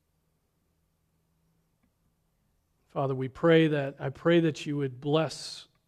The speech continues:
your people in Trinity. I pray that you would heal their diseases. I pray that you would give them strength to combat the flaming arrows of the devil,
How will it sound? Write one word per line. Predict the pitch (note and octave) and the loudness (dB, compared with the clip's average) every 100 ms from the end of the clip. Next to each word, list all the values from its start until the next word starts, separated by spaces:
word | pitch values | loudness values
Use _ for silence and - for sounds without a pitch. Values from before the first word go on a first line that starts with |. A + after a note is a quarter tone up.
| _ - | _ -10
your | D3 | -8
people | C#3 D3 C#3 C#3+ C3 | -6 -6 -6 -4 -6
in | B2+ | -6
Trinity. | - C#3+ C3+ C3 A#2+ _ _ _ _ _ _ _ _ _ _ _ C#3 | -10 -10 -8 -8 -10 _ _ _ _ _ _ _ _ _ _ _ -20
I | |
pray | B2+ D3 C#3+ | -8 -2 0
that | C#3 C#3+ | -2 -2
you | D3+ | -4
would | C#3 B2 | -4 -6
heal | - E3 D#3+ D#3+ C3+ _ _ _ _ _ - | -8 -2 0 0 -4 _ _ _ _ _ -12
their | C3+ | -10
diseases. | B2+ A#2 C#3 D3+ C#3+ D3+ - - - _ _ _ _ _ _ _ _ _ _ _ _ _ - | -10 -8 -4 -4 -4 -10 -16 -20 -20 _ _ _ _ _ _ _ _ _ _ _ _ _ -20
I | B2+ | -10
pray | - D3 | -2 0
that | C#3+ C3+ - | 0 -4 -6
you | D3 | -6
would | C#3 C3+ | -6 -6
give | D3+ C#3+ | -6 -6
them | C#3 C3 | -8 -8
strength | A#2+ - - D3+ D3 C#3 _ _ _ _ | -10 -12 -6 -4 -6 -8 _ _ _ _
to | - | -20
combat | - C3 C#3 C#3 D3 _ | -16 -10 -6 -6 -8 _
the | C#3+ | -18
flaming | B2+ - D3 C#3+ C#3 C#3+ C#3 | -16 -10 -6 -4 -4 -6 -6
arrows | C#3+ C#3 C3+ | -4 -4 -6
of | C#3 | -10
the | C3 | -10
devil, | C3 C3+ C#3+ B2+ | -6 -6 -6 -10